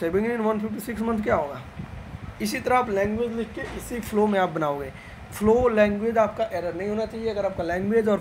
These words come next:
flow error होगा तो आपके marks cut किए जाएंगे। Next, question number twenty। A scooter cost thirty six thousand seven hundred twenty five rupees,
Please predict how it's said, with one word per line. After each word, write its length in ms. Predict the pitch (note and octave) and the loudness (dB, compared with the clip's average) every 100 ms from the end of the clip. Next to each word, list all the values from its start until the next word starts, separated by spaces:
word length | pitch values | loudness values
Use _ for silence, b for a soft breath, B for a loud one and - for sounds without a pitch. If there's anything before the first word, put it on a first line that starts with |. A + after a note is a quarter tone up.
| - | 2
flow 140 | G#3 | 0
error 280 | E3+ E3+ G#3 | 2 4 4
होगा 180 | G#3+ A3+ | 4 2
तो 100 | G#3 | 0
आपके 180 | F3+ F#3 | -4 -2
marks 300 | E3 F3+ - G3+ | -2 -2 -4 -2
cut 200 | F#3+ - | -2 -2
किए 140 | E3 | -4
जाएंगे। 300 | C#3 A#2+ C3 B2 - - - - - - - - - - - - - | -4 -10 -14 -14 -16 -14 -10 -6 -6 -8 -10 -12 -12 -14 -14 -12 0
Next, 280 | F3+ D#3+ - - | 2 2 -2 -6
question 220 | E3 G3+ | -4 0
number 180 | G3+ G#3+ | 0 2
twenty। 260 | F3 D3 B2+ - - - - - - - B B - - - - | 0 -2 -8 -12 -16 -16 -16 -18 -18 -18 B B -6 -4 -4 2
A 60 | A3 | 4
scooter 360 | G#3+ A#3 B3 C4 | 4 0 0 4
cost 280 | B3 B3 A#3 - - - - | 6 6 4 -2 -16 -14 -2
thirty 180 | G#3 G#3+ A3+ | 0 0 -2
six 180 | A#3 - | -6 0
thousand 400 | A3+ A3 G#3+ A3 G#3+ | 4 6 4 0 -2
seven 220 | F#3+ G#3+ | 0 4
hundred 240 | G#3 G#3 G#3 | 4 2 0
twenty 180 | G3+ F#3 | -4 0
five 180 | F3+ F3+ | 0 0
rupees, 220 | F3 E3+ | -2 -2